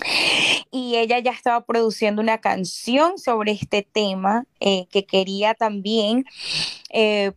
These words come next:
o que llegara, que llegase a tocar, ah, en el mundo entero. Así que de verdad llega mi admiración y mi agradecimiento a Vanessa por, eh, darme la oportunidad de ser parte de su libro,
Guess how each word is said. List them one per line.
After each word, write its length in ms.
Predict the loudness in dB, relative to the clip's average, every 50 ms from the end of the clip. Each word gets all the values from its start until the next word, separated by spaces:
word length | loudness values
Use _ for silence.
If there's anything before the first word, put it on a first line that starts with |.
| _ _ -6 0
o 120 | 0 0 0
que 320 | _ 0 0 2 2 0 -4 -6
llegara, 720 | -6 -6 -4 -2 0 0 0 0 -2 -4 -4 -4 -4 -6 -8 _ -16 -16 -16 -16 -8 _
que 140 | -2 -2 -2
llegase 400 | -2 -2 0 0 0 0 -2 -2
a 60 | -2
tocar, 640 | 0 -2 -2 0 0 2 2 2 2 0 -2 -4 -4
ah, 200 | -2 0 0 0 0
en 160 | -2 -2 0 0
el 120 | 0 0
mundo 320 | 2 2 2 2 2 2
entero. 440 | 0 0 0 0 0 0 2 2 2
Así 240 | 0 0 -2 -8 -8
que 160 | -2 0 2
de 100 | 2 2
verdad 380 | 0 0 0 2 2 2 2 0
llega 240 | -4 -2 -2 -2 -2
mi 180 | -2 -2 -2
admiración 960 | -2 -2 -2 -4 -2 0 0 0 -2 -4 -8 -4 -2 0 2 2 2 2 0
y 80 | -2 -4
mi 140 | -2 0
agradecimiento 1200 | 2 2 4 4 2 0 -4 -6 -6 -6 -4 -4 -4 -2 2 2 4 4 2 0 -2 -2 -2 0 2
a 120 | 2 2 2
Vanessa 560 | 0 -2 -4 -8 -12 -12 -6 -2 -2 -2 0
por, 320 | 0 2 2 2 2 0 -4 -10 -12 -10 -10 -8 -10 -8 -4
eh, 580 | -2 0 2 2 2 2 0 0 0 0 -2 -4 _ _
darme 400 | -6 -2 0 0 0 -2 -2 0
la 80 | 0 0
oportunidad 540 | 0 -2 -4 -4 -4 -4 0 2 2 2
de 100 | 2 2
ser 240 | 0 -2 -4 -4 -2
parte 340 | _ 0 0 0 0 0 -2
de 140 | -2 -2 -2
su 160 | -2 -4 -4
libro, 600 | -2 0 0 0 -2 0 0 0 2 2 0 -2